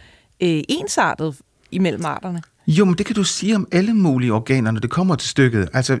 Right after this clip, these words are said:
Speaker 2: øh, øh, vi kan jo se, at vi deler gener med, med, øh, altså de gener, der udtrykkes i, i vores hjerter, er jo de samme gener, som udtrykkes i en fisks hjerter,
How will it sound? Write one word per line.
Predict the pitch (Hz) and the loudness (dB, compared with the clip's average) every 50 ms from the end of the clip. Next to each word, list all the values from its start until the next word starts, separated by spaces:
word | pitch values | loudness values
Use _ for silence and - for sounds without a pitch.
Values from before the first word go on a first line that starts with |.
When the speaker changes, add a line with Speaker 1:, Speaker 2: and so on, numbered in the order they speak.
| - - | -2 -2
Speaker 2:
øh, | 131 127 123 - - | 0 0 0 -2 -2
øh, | 131 120 - 135 | -4 -2 -2 -4
vi | 143 | -4
kan | - - 160 | -2 -2 -2
jo | 151 | -2
se, | 147 - - - 220 226 - - | -2 -2 0 2 2 2 0 0
at | 147 135 - - | -2 -4 -2 0
vi | 151 143 - _ - | -2 -2 -2 _ 2
deler | 214 214 185 131 123 123 - | 2 2 2 2 0 0 0
gener | - 196 196 180 143 - 90 80 80 90 - | 0 0 2 2 2 0 -2 -4 -4 -8 -8
med, | - - 151 147 131 - | -2 2 2 2 2 2
med, | 139 139 139 127 113 - - | 2 2 4 4 2 2 0
øh, | 123 127 117 110 110 107 - - - - - | -2 -2 -2 -2 -4 -6 -8 -14 -20 -10 -4
altså | - 147 143 - | -2 -2 0 0
de | 214 208 | 0 0
gener, | - 233 208 196 160 | 2 2 2 2 2
der | 139 139 | 0 0
udtrykkes | - - 165 165 - - 135 131 139 | 0 0 0 0 0 -2 -2 0 0
i, | 127 123 147 - - 160 | -2 -2 -4 -8 -4 -4
i | 143 | -2
vores | 123 131 139 165 170 165 | 0 2 2 2 2 0
hjerter, | - 123 123 131 147 170 170 151 123 - - - - - - - - | 0 -2 0 0 0 2 0 0 -2 -2 -6 -16 -20 -20 -16 -6 0
er | 151 151 | 2 2
jo | 147 | 2
de | 139 143 139 | 2 0 -4
samme | - - 143 135 170 185 | -2 0 0 2 2 0
gener, | 180 - 160 156 143 107 107 | -2 -2 -2 -2 -2 -2 -4
som | - 123 117 | -4 -4 -4
udtrykkes | 135 139 - - 135 127 - | -4 -4 -4 -4 -4 -4 -2
i | 123 | -4
en | 113 | -4
fisks | 107 - 180 190 - - - - - | 0 2 2 2 2 0 -6 -8 -4
hjerter, | - 110 107 107 113 117 123 117 | 0 2 2 2 2 0 -2 -4